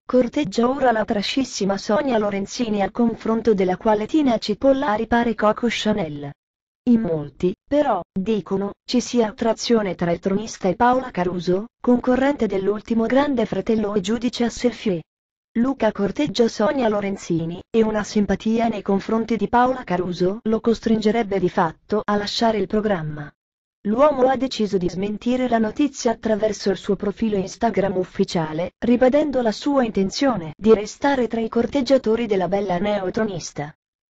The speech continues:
A distanza di qualche ora da quel momento, anche Paola Caruso ha smentito il flirt.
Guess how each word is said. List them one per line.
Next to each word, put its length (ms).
A 140
distanza 560
di 100
qualche 420
ora 200
da 160
quel 180
momento, 680
anche 360
Paola 360
Caruso 380
ha 80
smentito 600
il 120
flirt. 460